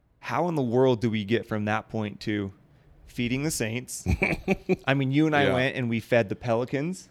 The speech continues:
Speaker 2: Yep.
Speaker 1: You are friends with Chris Harrison with The Bachelor.
Speaker 2: Yeah.
Speaker 1: My wife was stoked to be able to meet
Speaker 2: <laughs> Yeah,
Speaker 1: Chris.
Speaker 2: she got
Speaker 1: She
Speaker 2: to eat
Speaker 1: still
Speaker 2: lunch
Speaker 1: talks
Speaker 2: with him.
Speaker 1: about it. I mean,
Speaker 2: That's right.
Speaker 1: how do you take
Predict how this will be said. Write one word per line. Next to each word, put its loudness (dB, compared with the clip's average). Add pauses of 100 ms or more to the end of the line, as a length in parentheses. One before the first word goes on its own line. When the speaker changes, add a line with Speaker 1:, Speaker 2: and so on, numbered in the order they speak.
Speaker 2:
Yep. -4 (500)
Speaker 1:
You 2
are 2 (200)
friends 0
with 0 (120)
Chris -2
Harrison 0
with -8
The -4
Bachelor. 0 (380)
Speaker 2:
Yeah. -6
Speaker 1:
My 2
wife 0
was -6
stoked -6
to -6
be 0
able 6
to -2
meet -4
Speaker 2:
<laughs> -12
Yeah, 2
Speaker 1:
Chris. 4
Speaker 2:
she 0
got 4
Speaker 1:
She 2
Speaker 2:
to 2
eat 4
Speaker 1:
still 4
Speaker 2:
lunch 2
Speaker 1:
talks -
Speaker 2:
with 2
him. 2
Speaker 1:
about 0
it. -4 (520)
I -2
mean, 0
Speaker 2:
That's -8
right. -2 (260)
Speaker 1:
how 6
do -2
you 0
take 4